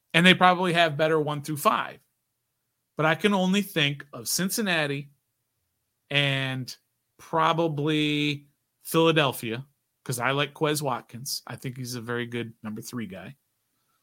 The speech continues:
And you might be able to talk me into Arizona,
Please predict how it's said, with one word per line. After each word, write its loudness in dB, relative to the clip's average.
And 6
you 2
might 4
be 4
able 2
to -2
talk 2
me -2
into -2
Arizona, 0